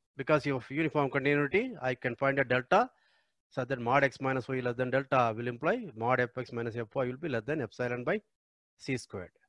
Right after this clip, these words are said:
So everything is honky-dory, provided if I assume this. But this is same as saying, notice that mod F X should be greater than or equal to one by C.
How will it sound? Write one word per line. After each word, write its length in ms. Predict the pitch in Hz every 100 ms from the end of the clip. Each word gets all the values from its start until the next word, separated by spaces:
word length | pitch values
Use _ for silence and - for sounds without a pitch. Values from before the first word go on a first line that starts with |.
| _
So 120 | -
everything 500 | 135 131 156 165 170
is 200 | 170 - _ _ _ -
honky-dory, 640 | 131 127 120 123 143 233 _ _ _ _ _ _ -
provided 580 | 127 127 151 160 208 262 _ _ _ _ _ _ _ _ _ _ _ _ - _
if 160 | 143 -
I 140 | 127
assume 340 | 120 - 151 117
this. 280 | 90 - - _ _ _ _ _ -
But 200 | 165 131
this 140 | 165 220
is 120 | 262
same 320 | - 247 311
as 140 | 262
saying, 320 | - 180 196 143
notice 280 | 196 233
that 320 | 131 123 185 254 _ _ _ _ _ _ _ _ _ _ _ _ _ -
mod 260 | 120 160 170
F 180 | 139 -
X 200 | 190 -
should 180 | 135
be 220 | 135 254 233 -
greater 200 | 123 135
than 100 | 143
or 40 |
equal 180 | 131 135 -
to 140 | 240 - _
one 180 | 110 98
by 120 | 92
C. 220 | - -